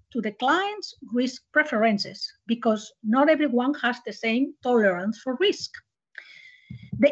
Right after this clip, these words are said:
impact of the Suprafin platform, eh, is that because we leverage technology, people can create a diversified portfolio of cryptocurrencies by using an app and by investing from as little as three hundred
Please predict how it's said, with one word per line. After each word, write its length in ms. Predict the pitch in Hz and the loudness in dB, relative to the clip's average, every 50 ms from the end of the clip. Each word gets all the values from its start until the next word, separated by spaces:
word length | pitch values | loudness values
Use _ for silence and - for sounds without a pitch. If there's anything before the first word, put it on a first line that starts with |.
| 554 392 | 6 6
impact 420 | 440 440 392 - 277 254 240 - - | 6 6 4 2 0 0 0 0 0
of 160 | 240 226 220 | 0 2 2
the 60 | 233 | 0
Suprafin 680 | 226 - - 302 - 294 262 - 277 269 262 - - | 0 0 0 0 0 0 0 4 4 4 4 4 4
platform, 600 | - 294 320 381 - - - - 220 233 277 370 - - - _ _ _ _ _ _ _ _ _ _ _ _ _ _ _ _ _ 240 | 4 4 4 4 2 -2 -6 -4 0 2 2 2 0 -4 -12 _ _ _ _ _ _ _ _ _ _ _ _ _ _ _ _ _ 0
eh, 120 | 233 240 240 | 0 0 2
is 320 | - 311 320 - - - - | 2 2 2 2 -2 -8 -8
that 300 | 285 233 233 226 214 202 | -4 -4 -2 -2 -4 -4
because 460 | 214 233 - - 381 440 466 440 - | -6 -6 -4 -2 0 0 0 0 0
we 200 | 269 247 269 240 | 0 2 2 4
leverage 580 | 226 240 277 294 285 240 196 - - - - - | 6 6 6 6 4 0 -4 -6 -8 -10 -8 -6
technology, 960 | - 233 - 226 220 240 285 - 453 381 226 202 180 - 214 220 285 - - _ _ _ _ - _ _ _ _ _ - | -4 0 4 4 6 6 6 4 4 2 0 -2 -4 -6 -6 -6 -6 -6 -10 _ _ _ _ -20 _ _ _ _ _ 2
people 420 | 359 370 370 - - 349 294 269 | 2 2 2 0 0 0 0 0
can 240 | - 240 233 226 208 | 0 0 0 -2 0
create 520 | - 233 240 233 262 277 302 302 320 311 - - 240 | -2 -2 -2 2 2 4 4 4 2 -2 -4 -10 -10
a 60 | 220 | -4
diversified 840 | 202 269 269 302 294 277 240 233 - 233 - - 247 254 269 262 - | -2 0 0 0 -2 -4 -6 -6 -8 -10 -8 -4 -4 -4 -4 -6 -6
portfolio 580 | - 240 214 - - 269 269 269 233 208 196 - | -6 -6 -6 -2 2 4 4 6 4 2 -2 -6
of 100 | - - - - | -10 -12 -4 -4
cryptocurrencies 960 | 277 269 - 233 - - - 285 285 294 202 196 - - - 190 196 - - - | -4 -2 -2 -6 -4 2 4 4 6 4 4 0 -4 -8 -12 -14 -14 -14 -8 -6
by 80 | 202 | -4
using 540 | 202 202 247 262 262 - 240 208 196 190 - - | 0 0 0 0 0 0 -2 -2 -2 -4 -2 0
an 140 | 240 233 302 | 4 6 6
app 240 | 349 440 480 480 - - - _ _ _ _ _ _ _ _ _ _ _ _ _ _ _ _ _ _ _ _ | 6 6 4 2 -4 -16 -20 _ _ _ _ _ _ _ _ _ _ _ _ _ _ _ _ _ _ _ _
and 420 | 285 311 381 370 330 349 359 320 233 | 4 6 6 6 6 4 4 2 2
by 100 | 254 247 | 4 4
investing 560 | 240 240 240 254 330 339 - - 320 285 269 | 4 4 4 4 2 0 0 0 0 0 0
from 220 | - 247 233 226 226 | 0 -2 -2 -2 -2
as 160 | 214 - - | -4 -4 -4
little 340 | 254 269 339 349 330 294 247 | -2 -2 0 0 0 0 0
as 160 | 214 214 - | -2 -4 -4
three 180 | - 254 269 269 | -4 -4 -4 -2
hundred 480 | - 247 233 247 226 220 214 208 208 | -2 -2 0 0 0 0 -2 -4 -8